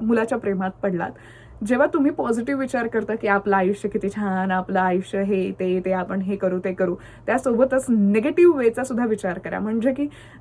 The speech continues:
जर चुकून नकार मिळाला तर "मी खचून नाही जाणार आहे, मी ठीक आहे, मी स्टेबल राहील, थोडा वेळ देईल स्वतःला, या गोष्टीतून बाहेर पडेल". ओके, जेव्हा ही निगेटिव्हिटी खूप जास्त येईल, आईबाबांचा जरा चेहरा बघा,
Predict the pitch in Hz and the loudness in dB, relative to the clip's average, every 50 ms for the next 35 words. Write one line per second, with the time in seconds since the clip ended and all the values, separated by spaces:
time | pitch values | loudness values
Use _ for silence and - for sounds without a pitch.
0 | - 220 208 294 349 - - - 349 - 302 269 262 247 220 202 214 202 214 202 | -6 -2 0 2 0 0 0 -2 -2 0 0 0 0 -2 -2 -2 -2 -2 0 0
1 | 196 185 180 175 180 180 190 190 - - 220 220 285 349 - - - - - - | 0 0 0 0 0 0 -2 -2 -2 0 0 0 0 -2 -6 -14 -20 -20 -20 -20
2 | - - - - - - - - - - - - - 269 339 - 302 285 294 269 | -20 -20 -20 -20 -20 -20 -20 -20 -20 -20 -10 -4 -4 -2 -2 -2 -4 -4 -2 -2
3 | 262 262 262 254 233 214 214 214 196 190 160 156 - - - 247 240 247 254 247 | -2 -2 0 -2 -2 -2 -2 -2 -2 -4 -6 -6 -8 -8 -8 -6 -4 -4 -4 -6
4 | - - - - - 294 285 254 - - 196 208 226 233 - - 269 262 226 214 | -8 -12 -18 -4 0 0 0 0 -2 -4 -4 -4 -4 -4 -2 -2 0 0 2 0
5 | 208 202 190 185 185 190 185 180 - 226 220 240 240 220 226 254 269 247 233 220 | 0 0 -2 -4 -4 -4 -4 -2 -2 -2 0 0 0 0 2 2 4 6 4 4
6 | 196 185 - 185 180 - 175 180 214 269 262 240 226 214 - - 233 220 226 240 | 4 2 -2 -4 -4 -4 -4 -4 -4 -4 -4 -2 -2 -4 -4 -6 -6 -4 -2 -2
7 | 220 202 180 196 220 262 - 226 196 175 - - - - - - - - - - | -2 -2 -2 -2 -4 -2 -2 -2 -2 -2 -4 -8 -16 -20 -20 -20 -20 -20 -20 -10
8 | - - 214 214 - 277 294 - - - 285 226 - 208 233 240 269 320 320 294 | -6 -4 -2 0 0 -2 -4 -6 -10 -18 -16 -8 -4 0 2 2 2 2 2 2
9 | 254 233 254 240 285 285 269 294 285 - 277 233 214 226 208 196 - - 208 208 | 2 2 2 2 2 0 0 -2 -2 -2 -2 -2 0 0 0 0 0 0 0 2
10 | 196 185 185 196 247 285 - - - - 226 254 269 233 226 214 208 190 185 202 | 2 2 2 2 0 -4 -8 -8 -4 -2 0 2 2 2 2 2 2 0 -2 -2
11 | 190 185 180 180 - 214 196 185 180 - - - - - | -2 -4 -4 -4 -4 -4 -4 -4 -4 -6 -8 -10 -10 -10